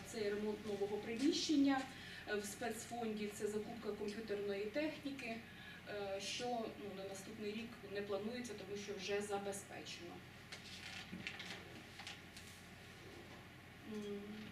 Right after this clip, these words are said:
також наступний слайд. У нас в ветеранському центрі працюють, е, десять фахівців із супроводу, які безпосередньо займаються супроводом ветеранів, родин, ну, там зазначена категорія, кого вони супроводжують, скільки в них на супроводі,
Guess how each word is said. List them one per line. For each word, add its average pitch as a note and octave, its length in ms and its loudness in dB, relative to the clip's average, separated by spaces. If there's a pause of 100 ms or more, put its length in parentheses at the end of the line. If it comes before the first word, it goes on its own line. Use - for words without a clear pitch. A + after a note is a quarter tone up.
також A3+ 360 -2
наступний A3+ 460 -2 (280)
слайд. A3 260 2 (140)
У G#3+ 40 -2
нас G#3 300 -4
в G3+ 120 -2
ветеранському G#3 560 -4 (100)
центрі G#3 280 -4
працюють, G3+ 800 -4 (120)
е, G3+ 60 -2 (720)
десять G#3 360 2
фахівців G3+ 540 -4
із - 160 -2
супроводу, C4+ 560 0 (580)
які G#3 240 0
безпосередньо G3+ 760 0
займаються G3 560 -2 (160)
супроводом G3 500 -4 (100)
ветеранів, B3+ 560 4 (120)
родин, A#3+ 380 0 (100)
ну, B3+ 60 -4 (440)
там G3 100 0 (540)
зазначена G3+ 480 -2
категорія, G3+ 540 -2
кого G3+ 120 4
вони G3+ 180 2
супроводжують, B3+ 760 -2
скільки A3+ 360 -2
в G3+ 100 2
них G#3 180 2
на A3+ 80 0
супроводі, A#3+ 640 0